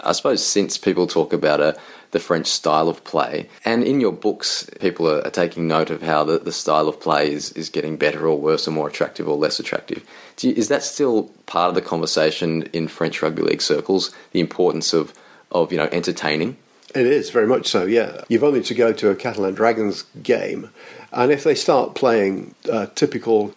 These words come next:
Speaker 2: English, predictable Super
Speaker 1: Mm.
Speaker 2: League style, as sometimes happens, then the crowd don't get,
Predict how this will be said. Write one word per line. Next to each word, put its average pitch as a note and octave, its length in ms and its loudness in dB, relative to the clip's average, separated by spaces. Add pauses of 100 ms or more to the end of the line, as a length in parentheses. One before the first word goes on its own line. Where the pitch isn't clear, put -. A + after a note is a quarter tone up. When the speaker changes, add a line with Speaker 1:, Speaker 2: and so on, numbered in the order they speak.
(180)
Speaker 2:
English, A#2 760 2 (240)
predictable A#2 800 0
Super A#2+ 340 2
Speaker 1:
Mm. A#2+ 60 4
Speaker 2:
League G2 200 2
style, - 540 0 (220)
as A2+ 300 0
sometimes G#2 640 -4
happens, - 480 -4 (480)
then C3+ 180 2
the B2+ 80 2
crowd C3+ 260 2
don't A2+ 200 2
get, A2 240 0